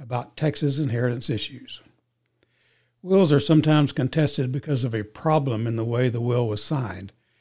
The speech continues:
This is often referred to as the execution of the will. In this podcast, we're going to talk about the very basic requirements of executing a will in Texas. Then we will discuss what problems arise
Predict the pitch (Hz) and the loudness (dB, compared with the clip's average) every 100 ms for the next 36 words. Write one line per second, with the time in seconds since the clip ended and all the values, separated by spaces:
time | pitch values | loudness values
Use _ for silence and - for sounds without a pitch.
0 | _ _ _ - 135 156 143 135 147 131 | _ _ _ -4 -2 2 4 4 4 0
1 | 120 - 143 131 - 135 131 113 117 135 | 0 2 2 2 0 -2 0 0 -2 -2
2 | 147 - 147 - 147 139 135 113 110 110 | -2 0 -4 -2 -2 -2 -4 -4 -4 -2
3 | 131 104 92 - _ _ _ _ _ _ | -2 -2 -6 -14 _ _ _ _ _ _
4 | _ - 143 120 185 - 147 127 - 139 | _ -4 0 4 4 2 -2 -2 -2 -4
5 | 113 123 - - 156 135 135 143 123 151 | -4 -6 -10 -16 -4 0 4 4 2 2
6 | 139 - 127 131 143 127 139 139 110 117 | 0 0 -2 -2 -4 0 2 2 0 -2
7 | 147 - 202 - 180 151 156 147 120 131 | 0 0 -4 -6 -16 -10 -2 0 0 -4
8 | - 127 139 135 165 - 131 131 123 120 | -4 -2 -2 -2 -6 -4 -2 0 -2 -2
9 | 120 123 104 156 135 - - - - _ | -2 -2 -4 -4 -6 -8 -10 -18 -20 _
10 | _ _ _ _ _ _ 147 156 151 151 | _ _ _ _ _ _ 4 8 8 8
11 | 139 135 123 - 156 131 - - 139 - | 4 2 -2 -2 0 0 -2 -4 -6 -4
12 | 160 143 147 127 131 120 113 117 113 107 | -2 -2 0 0 -2 -2 -2 -2 -4 -6